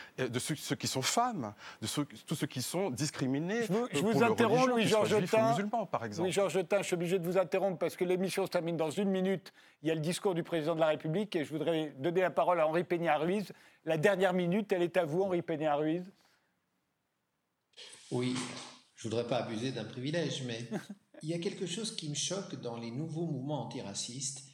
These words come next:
Speaker 3: c'est de dire que la laïcité est un racisme d'État. Ça, c'est absolument scandaleux. Où y a-t-il racisme d'État ? On évoque effectivement les normes vestimentaires, mais les normes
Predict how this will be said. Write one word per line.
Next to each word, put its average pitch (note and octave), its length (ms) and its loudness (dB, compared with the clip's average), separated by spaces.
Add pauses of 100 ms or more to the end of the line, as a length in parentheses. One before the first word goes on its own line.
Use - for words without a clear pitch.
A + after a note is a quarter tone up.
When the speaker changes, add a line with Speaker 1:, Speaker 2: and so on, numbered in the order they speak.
(220)
Speaker 3:
c'est - 260 0
de C#3 120 0
dire C3+ 280 -2
que D3+ 100 -6
la B2+ 220 -2
laïcité C3+ 540 0
est C3+ 140 -4
un G#2 100 -6
racisme C3+ 640 -2
d'État. - 400 -10 (220)
Ça, G3 300 0
c'est - 440 -4 (440)
absolument F3 720 -2
scandaleux. C3 640 -8 (720)
Où A3+ 160 -2
y E3+ 120 0
a-t-il E3 360 -4
racisme C3+ 640 -6
d'État ? A2+ 360 -12 (880)
On A#2+ 160 -6
évoque E3+ 520 -2 (400)
effectivement C#3 960 -6 (240)
les B2 180 -6
normes D#3 460 -2
vestimentaires, B2+ 920 -6
mais C#3 140 -6
les D#3+ 120 -4
normes E3+ 340 -2